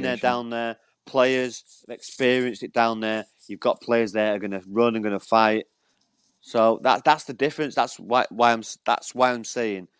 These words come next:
Speaker 1: if Sean Dyche was manager of Everton and it was the other way around, I'd say they've got, probably got a chance, even
Speaker 2: Yeah.
Speaker 1: though they haven't got the players, 'cause they've got the experience. But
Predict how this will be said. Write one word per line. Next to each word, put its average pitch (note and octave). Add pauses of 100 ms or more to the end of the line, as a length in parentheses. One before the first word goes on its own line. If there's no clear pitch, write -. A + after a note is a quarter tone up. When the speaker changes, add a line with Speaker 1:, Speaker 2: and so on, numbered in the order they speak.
(420)
Speaker 1:
if -
Sean F#3
Dyche D3
was G2+
manager C3
of B2+
Everton G2 (840)
and G#2+
it G#2
was G#2
the A#2+
other A2
way A#2
around, G2+ (220)
I'd F#2
say G2+ (1300)
they've G2
got, F2
probably G2
got F#2+
a -
chance, G2 (280)
even A2+
Speaker 2:
Yeah. G#2+
Speaker 1:
though G#2
they G2+
haven't G#2
got -
the -
players, G2
'cause A2
they've G#2+
got G2+
the F#2+
experience. F#2+ (240)
But F#2+